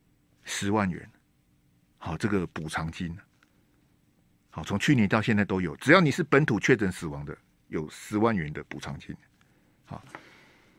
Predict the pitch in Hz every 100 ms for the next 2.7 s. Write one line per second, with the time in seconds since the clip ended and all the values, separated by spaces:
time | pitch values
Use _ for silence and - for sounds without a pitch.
0 | _ - 233 254 180 208 226 233 220 220
1 | 214 247 220 175 151 165 147 156 175 208
2 | 151 135 139 131 180 160